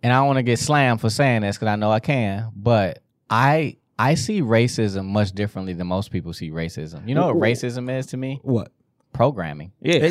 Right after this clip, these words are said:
Speaker 2: Hey,
Speaker 3: yeah,
Speaker 2: that's what I'm
Speaker 3: exactly.
Speaker 2: saying.
Speaker 3: Yeah, it's,
Speaker 1: It's just,
Speaker 3: it's, it's
Speaker 1: it's
Speaker 3: literally just
Speaker 1: so,
Speaker 3: programming,
Speaker 1: so if
Speaker 3: yeah.
Speaker 1: you're a white kid and you get taken to the lynching,
Speaker 2: Right.
Speaker 1: you five, six years old and you seeing a black man lynched, you're a victim.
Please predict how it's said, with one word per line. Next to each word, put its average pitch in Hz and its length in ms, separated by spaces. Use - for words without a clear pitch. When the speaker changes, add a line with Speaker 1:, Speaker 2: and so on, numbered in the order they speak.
Speaker 2:
Hey, 202 60
Speaker 3:
yeah, 185 60
Speaker 2:
that's 196 200
what 202 80
I'm 240 80
Speaker 3:
exactly. 220 260
Speaker 2:
saying. - 0
Speaker 3:
Yeah, 143 40
it's, 135 80
Speaker 1:
It's 160 120
just, 175 100
Speaker 3:
it's, 196 100
it's 160 80
Speaker 1:
it's 165 120
Speaker 3:
literally 214 320
just 196 140
Speaker 1:
so, 170 100
Speaker 3:
programming, 156 380
Speaker 1:
so 156 180
if 143 100
Speaker 3:
yeah. 131 60
Speaker 1:
you're 220 160
a 151 80
white 123 340
kid 87 440
and 110 180
you 139 160
get 151 200
taken 113 460
to 98 480
the 110 100
lynching, 107 560
Speaker 2:
Right. 113 440
Speaker 1:
you 156 100
five, 147 400
six 147 220
years 156 240
old 131 280
and 117 80
you 139 140
seeing 151 300
a 127 40
black 127 320
man 143 280
lynched, 117 480
you're 143 240
a 135 60
victim. 90 560